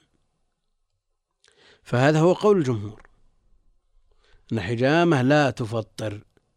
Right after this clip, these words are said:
عملاً بحديث الباب وهو في البخاري. آه،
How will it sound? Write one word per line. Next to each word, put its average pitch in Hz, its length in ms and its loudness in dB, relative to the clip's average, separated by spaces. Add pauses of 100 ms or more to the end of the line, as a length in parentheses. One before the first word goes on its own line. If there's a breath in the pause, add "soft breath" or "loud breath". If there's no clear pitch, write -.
(1120)
عملاً 143 540 6
بحديث 127 480 0
الباب 135 440 -4
وهو 117 160 -4
في 110 100 -8
البخاري. 110 560 -12 (1900)
آه، 67 600 -6